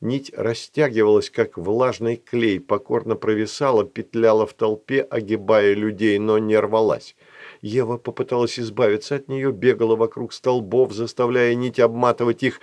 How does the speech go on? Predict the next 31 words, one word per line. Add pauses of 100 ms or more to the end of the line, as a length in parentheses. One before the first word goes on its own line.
(380)
а
потом
резко
дергала, (380)
пыталась
скинуть
куртку,
надеясь,
что
нить
прилипла
к
одежде,
а
не
к
коже.
Куда
там? (460)
Избавиться
от
нити
было
так
же
невозможно,
как
перерубить
ножом (320)
луч
солнца.